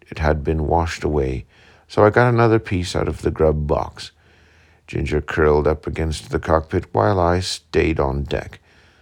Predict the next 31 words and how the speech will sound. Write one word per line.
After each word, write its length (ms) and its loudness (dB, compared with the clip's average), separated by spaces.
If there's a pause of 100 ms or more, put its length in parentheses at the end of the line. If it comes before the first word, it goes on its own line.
(140)
Soon 340 -2
she 300 -4
was 320 -2
asleep, 480 -4
undisturbed 800 -2
by 160 0
the 160 -2
occasional 640 -2
wave 400 0
that 160 -4
washed 320 -4
over 220 -6
her. 260 -10 (1040)
I 120 -8
settled 340 -4
down 280 -2
to 100 -10
the 220 -2
business 640 -4
of 240 -4
sailing, 580 0 (540)
hoping 380 2
the 80 2
morning 360 2
star 340 0
would 180 -2
soon 320 -4
make 220 -4
its 160 -6
appearance. 680 -10 (1800)
About 440 4